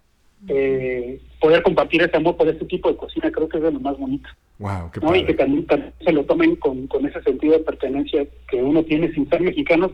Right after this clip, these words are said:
Speaker 1: Para mí eso fue de, lo, de, de las cosas más bonitas que me dejó esa experiencia, y ver también la respuesta de la gente, ¿no? A mí me sorprendió mucho que,
Speaker 2: Ujú.
Speaker 1: aunque sí teníamos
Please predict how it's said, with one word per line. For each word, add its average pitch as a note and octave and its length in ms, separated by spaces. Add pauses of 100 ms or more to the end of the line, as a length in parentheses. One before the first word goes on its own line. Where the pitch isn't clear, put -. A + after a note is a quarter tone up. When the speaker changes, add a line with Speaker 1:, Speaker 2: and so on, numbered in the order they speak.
Speaker 1:
Para C#3 180
mí D3+ 180
eso D#3+ 320 (520)
fue D#3+ 400 (600)
de, D3 100
lo, C3+ 180
de, C3 140
de C#3 180
las C#3 140
cosas C#3+ 240
más D#3+ 160
bonitas D3+ 360
que - 120 (220)
me - 80
dejó - 180
esa - 100
experiencia, E3 560
y F3 120
ver F3+ 220
también D4+ 420 (500)
la E3+ 160
respuesta D#3+ 480
de D3 80
la B2+ 100
gente, F3+ 300
¿no? D4 160
A C#4+ 80
mí D4+ 100
me D#4+ 140
sorprendió D4+ 400
mucho - 280
que, B2 360 (100)
Speaker 2:
Ujú. A#2+ 280 (440)
Speaker 1:
aunque D#3+ 320
sí F#3+ 160
teníamos F3+ 600